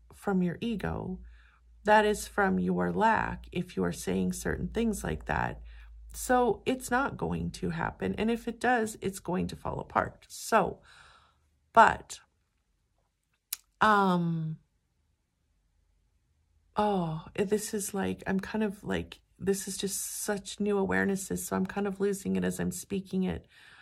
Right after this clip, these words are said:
But if we speak it in the moment, in our hearts, with our soul,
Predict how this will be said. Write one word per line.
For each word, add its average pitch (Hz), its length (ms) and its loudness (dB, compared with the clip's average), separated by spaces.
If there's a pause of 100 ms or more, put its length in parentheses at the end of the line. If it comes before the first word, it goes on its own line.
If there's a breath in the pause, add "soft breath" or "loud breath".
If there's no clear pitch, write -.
(600 loud breath)
But 220 560 4 (1600)
if 349 340 2
we 247 220 2
speak - 640 -4
it - 140 -2
in 190 200 2
the 185 60 4
moment, 180 920 0 (1500)
in 208 160 2
our 180 180 2
hearts, - 1040 -2 (1300)
with 214 320 0
our 175 180 2
soul, - 960 -2